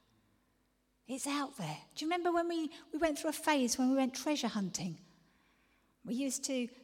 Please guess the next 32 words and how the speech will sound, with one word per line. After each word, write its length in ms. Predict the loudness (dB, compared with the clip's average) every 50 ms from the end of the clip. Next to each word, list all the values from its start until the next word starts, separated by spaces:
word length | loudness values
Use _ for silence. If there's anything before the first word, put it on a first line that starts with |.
| -10 -2
gather, 440 | 2 4 4 4 4 2 0 -2 0 0
and, 200 | -2 -2 -2 -4 -4
and, 280 | -4 -4 -2 -2 -2
um, 220 | -2 -2 -2 -4 -4
or 80 | -4 -2
maybe 220 | 0 0 0 0
you 100 | -2 -2
didn't 240 | -2 -2 -4 -4 -2
do 100 | -2 -2
it 80 | 0 0
with 120 | -2 -2
anybody 340 | -2 -4 -4 -6 -6 -4 -4
else. 220 | -4 -4 -4 -6
I, 60 | -8 -8
I 140 | -10 -10
think 160 | -6 -4 -2 -2
I 40 |
did 160 | 0 -2 -2 -4
it 60 | -4
a 20 | -6
few 160 | -4 -4 -4
times 300 | -2 -2 -4 -2 -2 -2
on 80 | -2
my 160 | -2 -2 0 -2
own. 160 | -2 -2 -4
It's 160 | -6 -6 -6
like, 100 | -4 -2
"Holy 200 | 0 0 0 2
Spirit, 340 | 0 0 2 2 2 2 0
show 240 | 0 2 4 4 6
me 160 | 4 4 2
something." 500 | 0 -2 -2 -6 -8 -10 -10 -10 -10